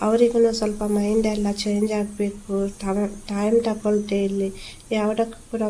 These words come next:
ಫೋರ್ಸ್ ಮಾಡ್ಕೊಳ್ಬೇಡಿ. ಇದರಿಂದ ಅವರು ನಿಮ್ಮಿಂದ ದೂರ ಆಗುವಂತಹ ಸಾಧ್ಯತೆಗಳಿರುತ್ತೆ. ಇವಾಗ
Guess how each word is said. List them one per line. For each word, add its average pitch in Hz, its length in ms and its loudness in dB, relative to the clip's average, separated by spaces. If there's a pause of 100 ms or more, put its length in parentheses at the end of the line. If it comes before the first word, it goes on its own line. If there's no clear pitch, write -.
ಫೋರ್ಸ್ 208 460 -2
ಮಾಡ್ಕೊಳ್ಬೇಡಿ. 196 920 0
ಇದರಿಂದ 226 500 0 (460)
ಅವರು 214 240 -2
ನಿಮ್ಮಿಂದ 208 400 2
ದೂರ 202 240 -2
ಆಗುವಂತಹ 208 580 -2 (440)
ಸಾಧ್ಯತೆಗಳಿರುತ್ತೆ. 202 1040 -2
ಇವಾಗ 214 280 0